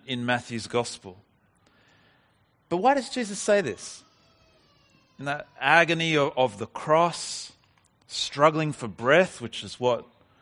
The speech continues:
crucifixion does to you, why does Jesus cry out loudly with these words? What does Jesus want them to hear and to understand by it? What does he want us to,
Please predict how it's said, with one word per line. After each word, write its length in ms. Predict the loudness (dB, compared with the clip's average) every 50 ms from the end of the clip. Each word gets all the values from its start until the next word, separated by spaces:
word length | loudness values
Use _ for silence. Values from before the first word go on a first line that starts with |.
| _ _ _ _ _
crucifixion 720 | -12 -12 -12 -10 -12 -10 -8 -8 -8 -8 -8 -10 -4 2
does 320 | 6 6 6 6 6 0 -4
to 100 | -2 0
you, 260 | 2 2 2 0 0 -4 -12 -20 -20 -20 -20 -20 -20 -20 -20 -20 -20 -20 -20 -20 -20 -20 -20 -20 -20 _ _ _ _ _ _ _ _ _ _ -6
why 220 | -2 -2 0 0
does 160 | 0 -2 -2
Jesus 300 | -4 -4 -4 -4 -6 -8
cry 420 | -10 -10 -2 0 4 4 6 6 8
out 240 | 8 8 6 4
loudly 600 | 4 4 6 6 8 8 6 6 6 4 2 2
with 200 | 0 -2 -4 -2
these 240 | -2 -2 -2 -2 -2
words? 640 | 0 0 2 2 0 -2 -6 -12 -18 -18 -20 -20 -20 _ _ _ _ _ _ _ _ _ _ _ _ _ _ _ _ _ _
What 120 | -2 -2
does 140 | -2 -2 -2
Jesus 340 | -4 -4 -2 -2 -4 -4 -4
want 220 | -4 -6 -6 -4
them 120 | -8 -10 -10
to 140 | -10 -12 -14
hear 460 | -12 -8 -6 -2 -2 0 0 0 -2
and 100 | -2 -4
to 140 | -6 -4 -4
understand 560 | -4 -4 -4 -8 -10 -6 -4 -2 -2 -2 -2
by 200 | -2 -2 -4 -4
it? 80 | -6 -12 _ _ _ _ _ _ _ _ _ _ _ _
What 100 | -12 -8
does 60 | -6
he 60 | -4
want 160 | -2 2 2
us 320 | 2 2 0 -4 -10 -18 -16 -10
to, 240 | -6 -6 -6 -6